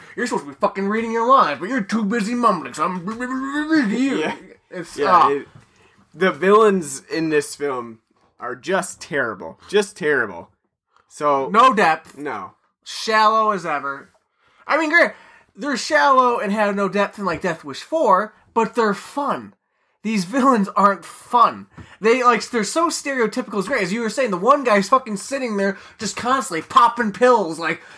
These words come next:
Speaker 1: every time he's nervous, 'cause he's got apparently high, you, at, like, the last act of the film,
Speaker 2: Yeah.
Speaker 1: like, got high blood pressure, so he, but the entire time just sitting, like, shoving fucking pills into his mouth and, like,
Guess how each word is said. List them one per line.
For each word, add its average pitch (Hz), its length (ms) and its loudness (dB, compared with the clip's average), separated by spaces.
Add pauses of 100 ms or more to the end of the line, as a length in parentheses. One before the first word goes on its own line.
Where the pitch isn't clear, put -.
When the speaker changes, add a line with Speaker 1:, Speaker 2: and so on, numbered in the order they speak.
(180)
Speaker 1:
every 202 220 2
time 214 220 2
he's 180 160 -2
nervous, 180 480 0
'cause 156 120 -14
he's 151 100 -12
got 165 300 -4
apparently 170 320 -2
high, 170 340 0
you, 185 320 -6 (260)
at, 196 200 2
like, 202 140 2
the 202 100 -2
last 190 360 6
act 190 220 0
of 170 80 -14
the 165 80 -4
film, 180 260 0
Speaker 2:
Yeah. 131 140 0
Speaker 1:
like, 160 120 -2
got 139 120 -2
high 165 100 2
blood 208 280 0
pressure, 151 280 -2
so 165 140 -6
he, 160 80 -4
but 156 220 -4 (340)
the 202 80 -4
entire 214 300 2
time 202 160 2
just 160 180 -6
sitting, - 240 -4
like, 139 140 -6
shoving 165 380 0
fucking 185 320 -2
pills 196 320 2
into 139 120 -4
his 120 220 -4
mouth 123 320 0
and, 127 80 -8
like, 110 140 -10